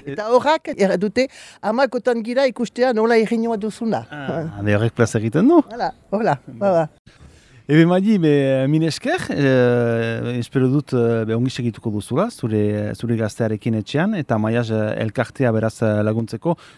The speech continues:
Speaker 1: Doidu ja, errepikatuko dut telefono zenbakia, Madi, eh, ostion eman duzuna, da zero behatzi zortzi lau bost zortzi bat bi sei zazpi telefonora deitzen alduzue, be, Maiaz elkartearekin harremanetan ezagri, eta, eh,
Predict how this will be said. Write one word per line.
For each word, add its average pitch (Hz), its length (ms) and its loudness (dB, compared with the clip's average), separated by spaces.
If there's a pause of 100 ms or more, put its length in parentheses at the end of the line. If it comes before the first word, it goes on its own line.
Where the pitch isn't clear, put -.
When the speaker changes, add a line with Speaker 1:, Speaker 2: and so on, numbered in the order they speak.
Speaker 1:
Doidu 151 240 2
ja, 160 180 2
errepikatuko 147 640 -2
dut 156 140 2
telefono 143 400 2
zenbakia, 143 600 0 (380)
Madi, 147 540 2
eh, 123 260 0
ostion 135 420 -2
eman 131 220 4
duzuna, 139 400 2
da 127 320 2
zero 160 380 2
behatzi 143 480 2
zortzi - 420 -2
lau 151 300 2
bost 139 260 -2
zortzi 151 400 -2 (340)
bat 123 200 2
bi 131 180 -4
sei 143 240 -2
zazpi 143 340 -6
telefonora 131 480 2
deitzen 120 280 -4
alduzue, 117 960 0
be, 127 120 -2
Maiaz 107 360 -4
elkartearekin 101 640 -6
harremanetan 107 560 -2
ezagri, 101 340 -4 (340)
eta, 170 540 0
eh, 127 140 -6